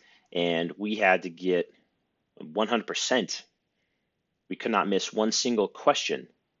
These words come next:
on the exam. If we did, we had to retake the exam. Now, the difference between these two, and I like the part where the professor does say at the end, the physics, "I wanted to be on the same side as the students."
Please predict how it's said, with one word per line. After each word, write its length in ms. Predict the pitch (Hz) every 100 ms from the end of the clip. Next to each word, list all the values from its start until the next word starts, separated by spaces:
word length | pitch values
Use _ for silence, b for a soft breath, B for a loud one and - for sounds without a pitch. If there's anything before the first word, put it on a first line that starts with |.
| _
on 120 | 92
the 100 | 87
exam. 340 | 82 - 87 80
If 220 | 95 -
we 140 | 110 90
did, 420 | 90 120 151 110
we 140 | 92
had 320 | - 95 92
to 120 | - 95
retake 600 | 92 92 - - - -
the 160 | 73
exam. 400 | 71 - 50 50 _ _ _ b b b b b b b _ -
Now, 120 | 87
the 100 | 87
difference 320 | 107 110 95
between 320 | 95 - 101
these 220 | 92 90
two, 380 | - 107 92 87 - b b b b
and 100 | -
I 60 | 90
like 260 | 92 101 -
the 380 | 95 90 85 - _ _ _ _ _ _ _
part 320 | 92 90 90
where 220 | 92 87
the 140 | 87 90
professor 360 | - 104 -
does 160 | 107 113
say 200 | 131 131
at 80 | -
the 100 | 120
end, 180 | 165 - -
the 100 | 104
physics, 520 | 135 165 - - - _ _ _ -
"I 80 | -
wanted 220 | 92 101
to 80 | 90
be 100 | 98
on 80 | 92
the 60 | 87
same 260 | - 87
side 440 | - 87 82 82 -
as 180 | 82
the 80 | 71
students." 520 | - 87 73 64 -